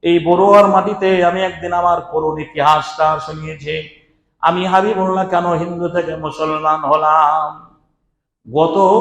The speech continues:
আজ থেকে মোটামুটি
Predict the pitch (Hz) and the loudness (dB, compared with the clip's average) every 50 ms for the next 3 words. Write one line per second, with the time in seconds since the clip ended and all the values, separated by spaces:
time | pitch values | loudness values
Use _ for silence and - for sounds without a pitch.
0 | - - - - 160 160 - - - 196 185 202 208 233 - - - - - _ | 0 -2 -2 -2 -2 -4 -4 -6 -6 -4 0 0 0 -2 -4 -8 -16 -20 -20 _
1 | _ - _ _ _ _ _ _ _ _ _ _ _ _ _ - 165 165 190 190 | _ -20 _ _ _ _ _ _ _ _ _ _ _ _ _ -10 -6 -4 -4 -2
2 | 196 196 196 214 214 - - - - - | -2 -2 -2 -4 -6 -6 -8 -12 -14 -18